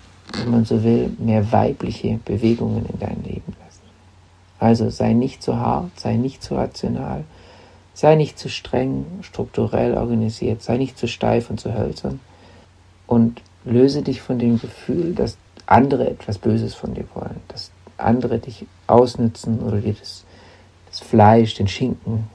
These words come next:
vom Teller klauen wollen. Denn eigentlich sehnst du dich vielleicht nach innerer Ruhe, nicht mehr nach diesem Abgehetztsein, regst dich vielleicht auch zu sehr über Kleinigkeiten auf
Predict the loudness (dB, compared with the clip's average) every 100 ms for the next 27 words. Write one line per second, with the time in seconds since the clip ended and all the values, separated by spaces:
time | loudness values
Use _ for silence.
0 | -16 -14 -6 0 0 -2 -6 -8 -8 -10
1 | -12 -12 -14 -20 _ _ -20 _ -20 -20
2 | _ -20 _ _ _ _ 2 6 6 6
3 | 4 -6 -10 -20 -20 -20 -20 -20 -20 _
4 | 0 2 2 0 -6 -6 -8 -8 -4 0
5 | 0 -2 -4 -4 -4 -8 -20 _ _ _
6 | _ -4 0 0 -2 -6 -6 -12 _ _
7 | -6 0 0 0 -4 -12 _ _ _ _
8 | _ _ _ _ _ _ _ _ _ -4
9 | -2 2 4 4 2 -4 -4 -4 0 0
10 | 2 0 0 -2 -6 -16 -4 0 0 -2
11 | -6 -18 -20 -20 -20 -20 _ _ -4 -4
12 | -6 0 2 2 0 -2 -2 2 4 4
13 | 0 0 0 0 -2 -6 -6 -6 -8 -8
14 | -8 -8